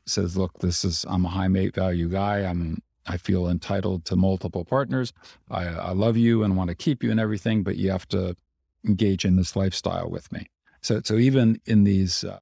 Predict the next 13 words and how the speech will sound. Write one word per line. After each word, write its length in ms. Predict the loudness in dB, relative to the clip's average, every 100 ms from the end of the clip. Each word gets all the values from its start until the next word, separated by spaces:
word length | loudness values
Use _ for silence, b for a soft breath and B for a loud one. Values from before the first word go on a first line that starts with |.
| -2
you 120 | 0
know, 80 | 0
you 180 | 0 -2
could 160 | -2
say, 180 | -2 -2
I 100 | 0
don't 100 | 2
know 60 | 2
how 140 | 2
modern 440 | 2 2 0 0
they 140 | 0 0
are, 180 | -2 -4
but 220 | -6